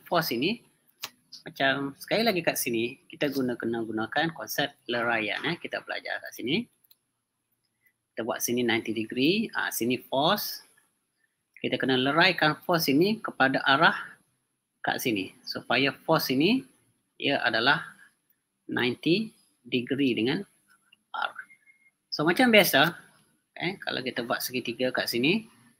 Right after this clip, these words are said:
sini kita ada force. Sekarang ni this is ninety degree. So now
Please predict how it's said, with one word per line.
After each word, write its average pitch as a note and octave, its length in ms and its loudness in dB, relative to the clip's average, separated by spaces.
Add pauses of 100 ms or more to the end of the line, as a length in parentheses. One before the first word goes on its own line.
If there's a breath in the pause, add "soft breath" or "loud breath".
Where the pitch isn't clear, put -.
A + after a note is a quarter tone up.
(320)
sini D#3+ 320 2
kita A#2+ 320 -2
ada D3 160 0 (160)
force. - 560 0 (180)
Sekarang A2+ 500 -4
ni C#3+ 80 2
this B2 240 -2
is D3 160 -2
ninety A#2+ 400 0
degree. F#3+ 480 6 (1400)
So C#3+ 80 2
now A#3+ 400 12